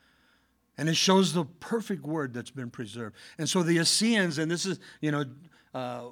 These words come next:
he used to eat locusts and honey, John the Baptist. Very strict.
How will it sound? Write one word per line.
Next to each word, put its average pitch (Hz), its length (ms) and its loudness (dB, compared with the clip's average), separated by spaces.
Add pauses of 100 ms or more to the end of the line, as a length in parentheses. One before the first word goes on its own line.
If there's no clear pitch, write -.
(280)
he 147 80 -6
used 156 200 0
to 165 60 -2
eat 151 220 -2
locusts 165 420 0
and 156 100 -2
honey, 175 300 -6
John 101 240 -8
the 92 60 -10
Baptist. 95 420 -16
Very 254 220 -2
strict. - 540 -10